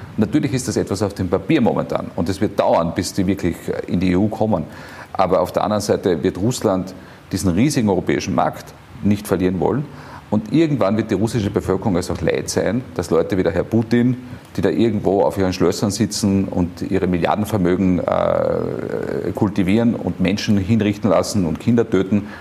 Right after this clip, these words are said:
dass die ihr Land leiten. Ich hoffe, dass die, dass die Russen selbst ihren Diktator irgendwann abschütteln können.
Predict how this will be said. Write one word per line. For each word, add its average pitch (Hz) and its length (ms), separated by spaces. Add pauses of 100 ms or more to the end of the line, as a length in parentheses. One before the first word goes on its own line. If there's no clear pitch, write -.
(140)
dass 87 140
die 104 100
ihr 92 80
Land 78 260
leiten. 82 380 (360)
Ich 101 160
hoffe, 107 320
dass 90 240
die, 87 380
dass 90 140
die 101 80
Russen 101 260
selbst 87 320
ihren 82 180
Diktator 85 440
irgendwann 82 220
abschütteln 82 440
können. 90 240